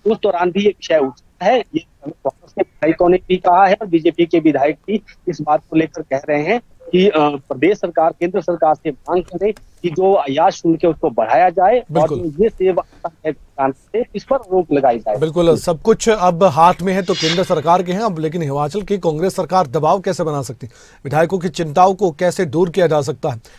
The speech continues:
Speaker 2: बागवानों की सबसे बड़ी चिंता, उनके माथे पर जो चिंता की लकीर है वो साफ तौर पर देखी जा सकती है। अब ये जो ईरान का सेब है,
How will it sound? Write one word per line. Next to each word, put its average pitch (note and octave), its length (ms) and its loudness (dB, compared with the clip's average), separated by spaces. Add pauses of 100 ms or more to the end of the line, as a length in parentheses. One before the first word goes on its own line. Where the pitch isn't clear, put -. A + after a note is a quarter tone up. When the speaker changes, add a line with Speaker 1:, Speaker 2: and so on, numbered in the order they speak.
(160)
Speaker 2:
बागवानों F3+ 460 2
की F#3+ 100 -2
सबसे F3+ 340 2
बड़ी G#3 160 4
चिंता, E3+ 280 -2
उनके E3+ 200 -2
माथे D#3+ 340 -2
पर D#3+ 220 -4 (420)
जो D3 120 -4
चिंता F3 300 0
की F3+ 100 -4
लकीर F3 260 2
है F#3 60 4
वो E3 140 0
साफ F3 280 0
तौर E3+ 120 0
पर F3 120 0
देखी D3 280 -4
जा C#3+ 140 0
सकती D3+ 280 -6
है। F3 120 -8 (460)
अब B2+ 120 -8
ये D3+ 60 -2
जो D3 120 -4
ईरान D#3+ 260 0
का F3 100 -2
सेब C3+ 260 -6
है, G2 120 -14